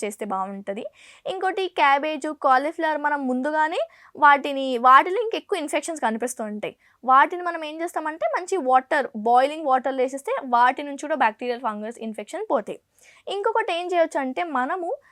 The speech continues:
జనరల్‌గా, ఆ, మన ఇంట్లో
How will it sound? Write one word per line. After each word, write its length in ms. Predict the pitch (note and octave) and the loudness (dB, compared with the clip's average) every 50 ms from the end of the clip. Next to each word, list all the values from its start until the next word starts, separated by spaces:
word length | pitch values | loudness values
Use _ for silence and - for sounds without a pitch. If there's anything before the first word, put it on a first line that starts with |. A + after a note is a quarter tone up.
| _ _ _ | _ _ _
జనరల్‌గా, 760 | A#3 C#4+ C#4 C4+ C4+ C#4+ E4 E4+ D#4 E4 E4+ F#4+ F#4+ F4 - - | -4 -2 -2 0 0 -2 -4 -2 0 2 4 4 4 4 4 4
ఆ, 520 | - A#3+ A#3 A3+ A3+ A3 A3 G#3+ G#3+ G#3 G#3 | 4 4 4 4 4 4 4 4 2 0 0
మన 220 | G#3+ A#3 B3 B3+ | 0 0 0 0
ఇంట్లో 460 | C4 C4 C#4 D4+ - D4+ F4+ A#4 C#5+ | -2 -4 -6 -4 -2 0 0 0 0